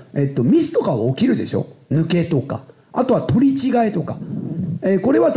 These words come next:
例えば、接待交際費に入ると思ったけど、本当は入らないとか、分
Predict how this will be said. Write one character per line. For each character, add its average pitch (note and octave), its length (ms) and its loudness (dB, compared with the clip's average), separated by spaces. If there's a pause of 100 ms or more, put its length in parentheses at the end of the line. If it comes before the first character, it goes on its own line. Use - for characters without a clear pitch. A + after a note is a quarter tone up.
(120)
例 F#3 120 2
え E3 40 2
ば、 D#3 280 0 (280)
接 A#3+ 280 0
待 C4+ 160 2
交 C4 220 0
際 B3 160 2
費 A3 120 4
に F3+ 100 2
入 G3+ 200 2
る F3+ 40 0
と E3 100 -2
思 F3+ 140 2
っ F#3 60 -6
た D3 100 0
け C#3 100 0
ど、 C3+ 120 2
本 A#3 180 2
当 A#3 80 0
は E3+ 60 2
入 F3 160 2
ら G3+ 100 4
な E3 80 2
い C3 60 -2
と A2+ 100 -4
か、 G2 80 -6
分 G#2+ 120 0